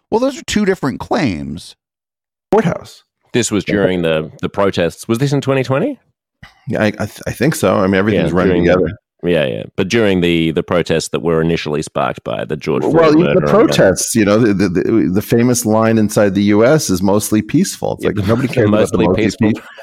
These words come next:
Speaker 2: Right. You know, it's just
Speaker 3: Just explain that to people who, who didn't, who don't know that meme.
Speaker 2: Well, you're, you're looking at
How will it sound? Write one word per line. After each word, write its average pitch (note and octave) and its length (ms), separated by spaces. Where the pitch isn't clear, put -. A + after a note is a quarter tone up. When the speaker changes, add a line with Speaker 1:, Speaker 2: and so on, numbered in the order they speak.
Speaker 2:
Right. - 340
You G#3+ 80
know, G#3+ 140
it's G3+ 120
just - 200
Speaker 3:
Just - 120
explain F3 440
that D3 180
to C3 100
people A2 420
who, G2+ 300
who F#2 120
didn't, F2 300
who F#2+ 140
don't D#2+ 200
know D2+ 180
that A#1 200
meme. C#2+ 280
Speaker 2:
Well, G3+ 360
you're, D#3+ 500
you're D3 160
looking G3 960
at A#2 500